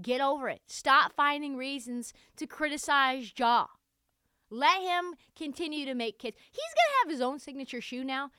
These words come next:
Do you know how many jaw commercials you're gonna see from Nike? Get fucking used to it. He's gonna make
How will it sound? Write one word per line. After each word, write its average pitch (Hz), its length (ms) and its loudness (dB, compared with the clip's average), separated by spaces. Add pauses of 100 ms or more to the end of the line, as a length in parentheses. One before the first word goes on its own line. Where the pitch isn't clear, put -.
(120)
Do 294 100 -6
you 453 220 -2
know 403 160 0
how 349 100 -2
many 247 240 -8
jaw 185 340 2
commercials 226 560 -8
you're 202 120 -8
gonna 185 160 -10
see 208 180 -14
from 196 180 -12
Nike? 202 360 -10 (260)
Get 311 280 -6 (440)
fucking 247 480 2 (180)
used 226 280 -8
to 214 80 -6
it. - 100 -8 (100)
He's 226 160 -10
gonna 196 140 -10
make 147 220 -20